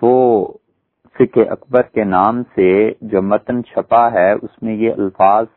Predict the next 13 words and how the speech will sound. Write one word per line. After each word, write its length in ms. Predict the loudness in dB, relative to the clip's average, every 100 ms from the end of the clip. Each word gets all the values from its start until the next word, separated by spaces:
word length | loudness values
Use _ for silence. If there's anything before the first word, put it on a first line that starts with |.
| _
تحریر 380 | -4 -2 -2 -4 -4
فرمائے 420 | -8 -2 0 0
گئے 240 | 0 0 0
ہیں 300 | -2 -4 -6 -8 _ _ _ _ _ _ _ _ _ _ _ _ _ _ _ _ _
کہ 140 | 2 4 4 2 0 -4 -12 _ _ _ _ _ -6
انہوں 280 | -2 0 0
نے 100 | 0
یہ 120 | -2 -2
فرمایا 560 | -6 -2 0 2 2 2 -2 _ _ _ _ _ _ _ _ -6
کہ 80 | 0
وَصِفَاتُهُ 880 | 0 0 -6 -6 0 0 0 -4 -2 -2 -2 -4
كُلُّهَا 600 | -4 -2 -4 2 2 2
بِخِلَافِ 720 | -4 -6 -4 0 0 0 -4